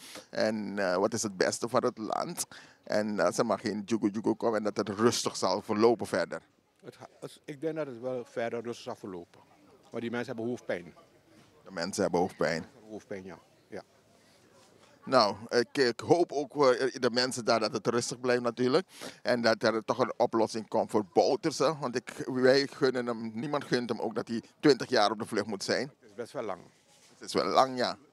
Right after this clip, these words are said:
Speaker 2: Best wel lang, ja.
Speaker 1: Ja, hopelijk komt
Speaker 2: Wat ik eigenlijk hoor, hij heeft toch heel veel goede geda-, heel veel goede dingen gedaan. En ik, ik zie daar ook een stukje compensatie in,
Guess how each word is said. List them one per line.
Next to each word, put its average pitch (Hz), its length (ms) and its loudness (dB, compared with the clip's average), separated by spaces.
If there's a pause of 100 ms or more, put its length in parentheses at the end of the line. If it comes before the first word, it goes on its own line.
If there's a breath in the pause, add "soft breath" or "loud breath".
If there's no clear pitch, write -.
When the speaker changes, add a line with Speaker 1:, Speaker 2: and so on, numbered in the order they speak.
Speaker 2:
Best 120 160 -14
wel 143 120 -2
lang, 110 220 -8
ja. 90 120 -14 (440)
Speaker 1:
Ja, 98 60 -20 (120)
hopelijk 120 380 4
komt 113 160 -4 (100)
Speaker 2:
Wat 135 220 -8
ik 139 120 -16
eigenlijk 127 320 -8
hoor, 123 340 -4
hij 127 180 -14
heeft 117 180 -12
toch 160 200 0
heel 131 180 0
veel 117 180 -4
goede 127 220 -4
geda-, 202 260 0 (500 soft breath)
heel 156 160 2
veel 139 140 -6
goede 110 220 -8
dingen 131 240 -4
gedaan. 165 340 -4 (460 loud breath)
En 117 160 -4 (100)
ik, 156 140 -4 (100)
ik 180 140 -2
zie 220 200 -4
daar 147 220 2
ook 175 280 0
een 143 60 -8
stukje - 280 -8
compensatie 156 680 -4
in, 110 160 -8